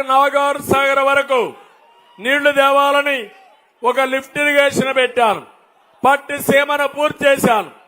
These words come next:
ఈ ఐదేళ్లు నేను ఉండుంటే గోదావరి నీళ్లు నేరుగా బనకచెర్లకు వచ్చేటివి, బనకచెర్లకు వచ్చుంటే రాయలసీమ సస్యశ్యామలం అయ్యేది, నా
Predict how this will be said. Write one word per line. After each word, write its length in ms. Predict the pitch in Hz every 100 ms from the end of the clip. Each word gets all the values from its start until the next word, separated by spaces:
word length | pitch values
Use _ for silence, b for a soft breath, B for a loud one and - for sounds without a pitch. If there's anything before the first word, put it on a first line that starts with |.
| _ _ _ _
ఈ 120 | 170 180 175
ఐదేళ్లు 400 | 180 196 226 220 208
నేను 140 | 190 180
ఉండుంటే 420 | 190 202 202 233 240 190 - - - - 139
గోదావరి 760 | 175 214 220 226 226 214 202
నీళ్లు 300 | 190 208 214 190
నేరుగా 520 | 185 208 226 220 240 226 175 - _ _ _ -
బనకచెర్లకు 840 | 165 202 226 220 214 190 180 170
వచ్చేటివి, 540 | 170 175 185 185 196 185 143 - - _ 143
బనకచెర్లకు 800 | 226 262 262 240 226 214 208 190
వచ్చుంటే 480 | 202 214 214 247 254 202 - - -
రాయలసీమ 960 | 165 180 202 208 202 190 185 185 196 196
సస్యశ్యామలం 920 | 185 175 185 - 190 - 180 175 165 160
అయ్యేది, 420 | 175 185 202 180 - - -
నా 120 | -